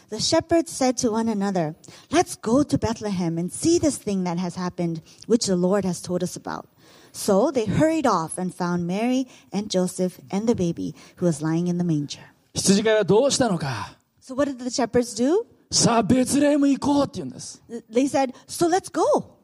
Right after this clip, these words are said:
Speaker 2: 急いで行ってとあるように、彼らはすぐに行動に移した。
Speaker 1: And it says they hurried off, and so they, they put it into action right away.
Speaker 2: 出発したんです。
Speaker 1: So they got ready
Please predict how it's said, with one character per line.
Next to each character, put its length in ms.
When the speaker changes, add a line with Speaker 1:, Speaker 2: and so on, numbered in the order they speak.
Speaker 2:
急 460
い 60
で 140
行 100
っ 20
て 140
と 120
あ 60
る 60
よ 80
う 20
に、 60
彼 180
ら 120
は 280
す 360
ぐ 120
に 360
行 240
動 100
に 80
移 40
し 80
た。 320
Speaker 1:
And 140
it 160
says 220
they 180
hurried 540
off, 300
and 100
so 320
they, 300
they 80
put 220
it 100
into 220
action 360
right 160
away. 120
Speaker 2:
出 440
発 240
し 120
た 160
ん 40
で 240
す。 240
Speaker 1:
So 140
they 180
got 260
ready 460